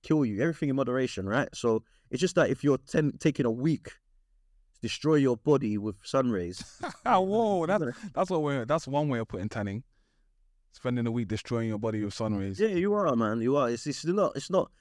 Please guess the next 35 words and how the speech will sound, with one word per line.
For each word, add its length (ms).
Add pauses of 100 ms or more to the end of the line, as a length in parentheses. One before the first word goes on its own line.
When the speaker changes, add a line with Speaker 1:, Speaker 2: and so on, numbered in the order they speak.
(160)
Speaker 1:
like, 140
you 60
can 260
tan 300
just 180
by 220
living 440
in 180
a 40
hot 280
place. 240
You 40
don't 160
actually 260
have 200
to, 80
Speaker 2:
Sure. 180 (680)
Speaker 1:
you 80
don't 160
actually 320
have 220
to 80
go 220
there 160
and 100
say, 100
"Give 300
it 180
to 140
me, 300
give 180
me 140
all 200
of 100
it." 260